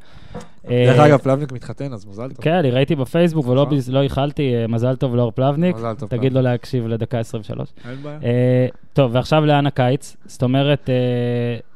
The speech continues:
Speaker 2: סדר, סדר פעולות, אה, לוז, מה
Speaker 1: לוז,
Speaker 2: קורה?
Speaker 1: הלוז
Speaker 2: כן,
Speaker 1: כרגע
Speaker 2: החלטה.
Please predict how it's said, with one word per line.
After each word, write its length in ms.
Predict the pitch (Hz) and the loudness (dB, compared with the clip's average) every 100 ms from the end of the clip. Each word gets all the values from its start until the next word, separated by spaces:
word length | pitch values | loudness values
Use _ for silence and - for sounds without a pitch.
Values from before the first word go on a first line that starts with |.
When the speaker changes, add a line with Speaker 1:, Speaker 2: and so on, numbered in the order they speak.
| - | -20
Speaker 2:
סדר, 460 | - - 139 139 139 | -8 0 2 2 0
סדר 440 | - 143 135 127 123 | 0 0 0 -2 -2
פעולות, 520 | 131 127 135 139 - | 0 2 4 4 2
אה, 200 | 127 123 120 | -2 0 2
לוז, 600 | 127 151 127 110 - - | 4 6 4 0 -14 -8
מה 100 | 127 | -4
Speaker 1:
לוז, 80 | 113 | 0
Speaker 2:
קורה? 320 | 131 147 143 113 123 | 2 4 4 0 -8
Speaker 1:
הלוז 280 | 123 135 | -8 -2
Speaker 2:
כן, 200 | 170 180 | 0 0
Speaker 1:
כרגע 160 | 127 127 | -2 -4
Speaker 2:
החלטה. 520 | 131 147 165 254 131 | 0 2 2 2 2